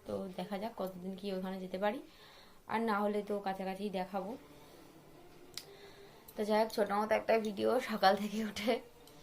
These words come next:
এটা ওটা করতে করতে সময় চলে গেল। আর দেখলেই,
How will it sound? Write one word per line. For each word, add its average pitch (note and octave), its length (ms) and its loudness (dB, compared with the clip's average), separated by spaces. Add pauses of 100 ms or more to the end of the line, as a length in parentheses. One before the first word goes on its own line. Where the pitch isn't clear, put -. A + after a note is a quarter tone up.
(520)
এটা G3+ 260 -2
ওটা G3 200 2
করতে G3+ 260 -6
করতে G3+ 200 -2
সময় G#3 300 0
চলে G3+ 220 2
গেল। G3+ 180 2
আর G3+ 180 0
দেখলেই, G#3 360 0